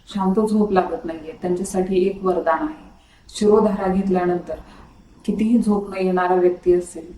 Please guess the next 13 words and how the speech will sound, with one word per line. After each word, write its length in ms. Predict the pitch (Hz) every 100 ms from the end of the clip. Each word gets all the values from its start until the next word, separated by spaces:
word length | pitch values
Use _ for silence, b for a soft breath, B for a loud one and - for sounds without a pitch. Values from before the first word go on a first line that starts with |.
| 180
तर 100 | 180 -
तो 80 | 180 - -
टेबलवरच 720 | 185 190 190 196 208 208 -
शांतपणे 500 | 175 175 - 175 185
झोपी 320 | 190 190 185
जातो. 360 | 175 160 - 180 - -
शिरोधारा 560 | - 214 208 208 214 202
घेतल्यामुळे 600 | 196 202 185 185 175 170 170 185
आपला 220 | 180 185
स्ट्रेस 360 | - - 202 -
लेवल 260 | 185 180 175
कमी 240 | - 185 190
होतो 240 | 208 -